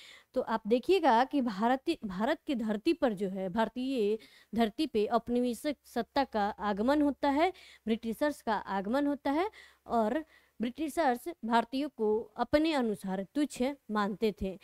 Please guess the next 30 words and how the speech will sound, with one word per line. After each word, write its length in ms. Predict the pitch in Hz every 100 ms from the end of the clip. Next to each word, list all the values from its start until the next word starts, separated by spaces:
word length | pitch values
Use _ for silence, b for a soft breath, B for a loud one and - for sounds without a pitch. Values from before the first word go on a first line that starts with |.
| B B B B
तो 360 | 302 294 370 269 _ _ _ -
वे 380 | 269 359 285
अपने 380 | 320 269 294 302
बराबर 580 | 277 269 262 254 277 247
नहीं 220 | 233 226 269
मानते 400 | 262 247 220 277
थे 180 | 262
और 160 | 220 220
उपेक्षा 720 | 254 - 220 254 - 254 311 _ -
करते 380 | 226 196 220 190
थे। 140 | 196 196 B B B
तो 80 | 277
एक 420 | 311 330 - 294 277 -
जो 160 | 220 233
है 180 | 202
उत्तरदायी 520 | 208 254 269 247 240 233
कारण 340 | 254 240 247
में 120 | 240
आप 220 | 196 185 _ b b -
इसको 280 | 208 -
देखेंगे। 540 | 254 269 311 294 254 269 _ _ _ _ -
दूसरा 400 | 247 349 330 415
देखेंगे 540 | 320 294 311 262 202 233
कि 120 | 277
धार्मिक 520 | 240 214 233 285 294
और 120 | 269
सामाजिक 480 | 247 226 214 190 220
कुरीतियाँ 580 | - 233 233 277 214 196
भारत 340 | 208 214 233
में 220 | 208 190